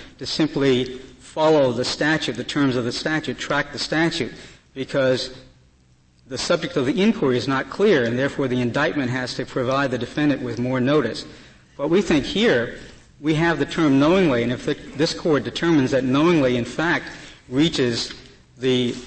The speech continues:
uh, the minority status of the performer, I don't believe that,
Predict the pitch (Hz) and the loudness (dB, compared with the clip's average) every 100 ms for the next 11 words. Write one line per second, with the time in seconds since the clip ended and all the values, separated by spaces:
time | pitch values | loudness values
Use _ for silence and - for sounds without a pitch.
0 | - 117 123 117 - - - 117 123 120 | -18 -14 -8 -8 -8 -12 -6 -2 0 0
1 | - - 127 131 156 143 - 139 135 131 | -6 -6 0 2 2 0 0 0 0 0
2 | 123 131 - 175 185 123 120 - - - | -2 -6 -6 -2 0 -2 -6 -12 -20 -20
3 | _ _ _ 123 139 160 151 127 127 156 | _ _ _ -12 -4 0 0 0 0 0
4 | 180 131 110 127 120 120 | 2 2 0 -4 -4 -4